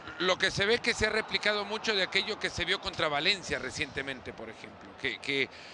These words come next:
que el control del partido, si bien sin rozar espectacularidad contra el Galatasaray, tampoco lo perdió.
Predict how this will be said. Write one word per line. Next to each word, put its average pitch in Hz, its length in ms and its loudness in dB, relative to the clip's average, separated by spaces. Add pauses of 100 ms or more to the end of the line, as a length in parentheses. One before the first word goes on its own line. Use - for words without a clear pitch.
(200)
que - 80 -2
el 151 100 0
control 160 460 2
del 214 140 2
partido, 190 420 0
si 131 160 -6
bien 160 200 0
sin 175 200 -4
rozar 170 320 -2
espectacularidad 170 800 -2
contra 147 280 -2
el 135 40 -2
Galatasaray, 147 720 0
tampoco 190 440 -4
lo 147 140 -2
perdió. 151 500 0